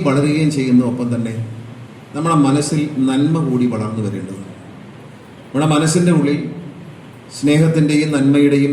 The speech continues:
ത്യാഗത്തിൻ്റെയും ഒക്കെ കുറേ നല്ല ഗുണങ്ങൾ നമ്മുടെ മനസ്സിൻ്റെ ഉള്ളിൽ വളർന്നു വരാനാണ് ഇത്തരം പ്രസ്ഥാനങ്ങൾ സഹായിക്കുന്നത്. ഇത്തരം പ്രസ്ഥാനങ്ങളുടെ പ്രവർത്തനം നമ്മുടെ സമൂഹത്തിൽ വളർന്നു വന്ന പല തലമുറകളിൽ,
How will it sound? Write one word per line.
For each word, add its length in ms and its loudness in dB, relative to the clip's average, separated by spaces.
ത്യാഗത്തിൻ്റെയും 720 0
ഒക്കെ 200 -2
കുറേ 220 2
നല്ല 200 -2
ഗുണങ്ങൾ 300 2
നമ്മുടെ 320 0
മനസ്സിൻ്റെ 360 0
ഉള്ളിൽ 160 0
വളർന്നു 320 0
വരാനാണ് 380 -2
ഇത്തരം 280 -2
പ്രസ്ഥാനങ്ങൾ 460 -4
സഹായിക്കുന്നത്. 520 -10
ഇത്തരം 260 2
പ്രസ്ഥാനങ്ങളുടെ 640 0
പ്രവർത്തനം 500 -4
നമ്മുടെ 220 -2
സമൂഹത്തിൽ 380 -4
വളർന്നു 360 -2
വന്ന 160 -2
പല 100 -2
തലമുറകളിൽ, 500 -2